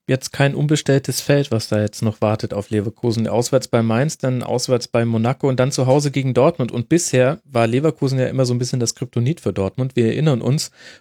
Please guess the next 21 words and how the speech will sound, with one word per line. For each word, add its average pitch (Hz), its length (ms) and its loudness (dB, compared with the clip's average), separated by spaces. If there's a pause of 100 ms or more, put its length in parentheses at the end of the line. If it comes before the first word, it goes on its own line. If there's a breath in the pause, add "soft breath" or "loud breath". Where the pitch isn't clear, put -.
unter 139 260 2
anderem 127 260 0
in 131 100 -4
der 117 100 2
letzten 123 320 -2
Saison 127 440 0 (320 soft breath)
hat 127 220 -2
Dortmund 127 440 0 (120)
zwar 120 280 2
eins 131 280 -2
zu - 80 -4
null 123 240 2
gewonnen, 123 380 0
das 127 160 -4
war 117 100 2
dann 113 140 0
die 113 100 -2
Roger 113 320 2
Schmidt, - 500 -2 (360)
ähm, 104 460 -4
Weigerung, 110 680 2